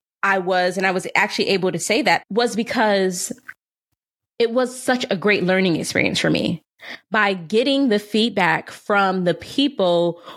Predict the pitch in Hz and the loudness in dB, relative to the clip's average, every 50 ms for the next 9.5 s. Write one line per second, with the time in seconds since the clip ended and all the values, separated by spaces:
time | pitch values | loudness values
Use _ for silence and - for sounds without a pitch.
0 | - _ _ _ - 233 233 226 220 208 202 202 202 190 175 185 202 196 196 165 | -20 _ _ _ -4 -2 0 2 2 2 2 2 0 0 0 2 2 2 2 0
1 | 185 - - - 196 202 214 190 190 - - - 165 202 247 233 185 180 160 160 | -2 -4 -2 0 0 2 2 0 -2 -2 -2 0 0 2 2 2 2 2 2 2
2 | 156 202 202 - - - 196 208 196 208 254 277 240 180 - - 175 175 170 165 | 0 -2 -2 -4 -2 -2 0 0 2 2 2 2 2 2 0 0 0 0 2 2
3 | 165 170 - - - - - 214 - - 349 320 - - - 208 202 - - - | 0 0 -2 -6 -6 -2 -2 0 0 0 -2 -2 -2 0 0 0 0 0 0 -2
4 | 220 240 - 208 180 196 226 233 - 214 190 180 170 165 170 170 190 240 233 185 | 0 0 0 2 2 2 0 0 0 0 0 2 2 2 2 2 2 2 0 0
5 | 160 - - 202 180 170 165 147 190 190 185 151 180 180 185 - - - - 226 | 0 -2 -2 0 0 0 0 0 0 0 0 2 2 0 0 -2 -4 -6 -2 0
6 | 208 196 185 185 - - - 165 170 190 214 214 185 165 160 160 165 165 - - | 0 0 2 0 0 -2 -2 -2 0 0 2 2 2 2 0 -2 -4 -6 -10 -16
7 | - - - - - _ _ - 196 202 196 190 190 180 175 170 175 170 - - | -20 -20 -18 -20 -20 _ _ -2 0 2 2 2 2 0 0 -2 -2 -4 -6 -10
8 | - _ _ _ - 208 220 - - - 214 269 285 240 220 214 - - 175 180 | -14 _ _ _ -2 -2 -2 -2 -2 -2 -2 0 -2 0 0 0 0 0 0 0
9 | 175 175 175 165 160 160 165 175 175 | 0 2 2 2 2 2 2 0 -2